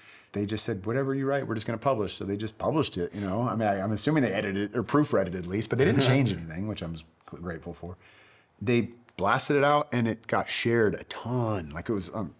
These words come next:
Speaker 1: through Twitter and whatever.
Speaker 2: Yeah, yeah.
Speaker 1: And it just was, like, s-, crazy viral. I woke up to a phone. I was, I never had my ringer on, so I woke up to a full mailbox on my phone, or,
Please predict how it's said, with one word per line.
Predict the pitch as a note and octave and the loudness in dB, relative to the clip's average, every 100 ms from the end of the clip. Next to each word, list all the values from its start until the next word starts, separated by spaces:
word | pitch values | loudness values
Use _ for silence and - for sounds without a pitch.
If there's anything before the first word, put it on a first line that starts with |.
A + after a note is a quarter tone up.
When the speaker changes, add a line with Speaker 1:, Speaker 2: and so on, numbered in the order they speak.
| - | -4
Speaker 1:
through | A2+ | -4
Twitter | - E3+ D#3 D3 C3+ | 0 0 2 4 2
and | G2 F2+ F2 G2+ | 0 -2 -4 0
whatever. | B2+ A#2 | 4 4
Speaker 2:
Yeah, | A2+ F#2 | 4 2
yeah. | G2 G2+ D#2 - | 0 0 -2 -4
Speaker 1:
And | A#2 A#2 | 0 0
it | F#2+ | 0
just | A#2+ - | -2 -2
was, | G#2 | -4
like, | F2+ E2 _ | -4 -6 _
s-, | - - - - | -8 -6 -6 -10
crazy | - D3 D#3 C3 | -4 0 2 4
viral. | G#2+ A2 A2 G#2+ | 6 6 6 2
I | G#2 | 2
woke | A2+ C3+ C#3+ | 4 4 6
up | C3+ C3 | 4 4
to | A#2 G2+ | 0 0
a | |
phone. | - - A#2+ A#2+ A2+ G#2 | -2 0 2 4 2 4
I | A#2 | 4
was, | B2 G2+ - | 4 0 -4
I | A2 | 0
never | A#2 A#2 | 2 2
had | F#2+ | 2
my | |
ringer | D#2+ F2 F#2+ G#2 | -2 -2 0 0
on, | G#2 G#2+ | 0 -2
so | F2 - - - | -6 -10 -18 -2
I | |
woke | B2 C#3 | 2 4
up | D3+ - | 2 2
to | C3+ A2+ G#2+ - - _ _ | 2 2 0 -6 -18 _ _
a | G#2 | -8
full | - C3+ C#3 | 2 4 4
mailbox | B2+ A2 G#2+ F#2+ F#2+ - | 4 4 4 2 0 -2
on | F#2+ | -2
my | D#2+ | -2
phone, | - A#2 G2 F2+ F#2+ | -2 -2 0 -4 -6
or, | F#2 | -6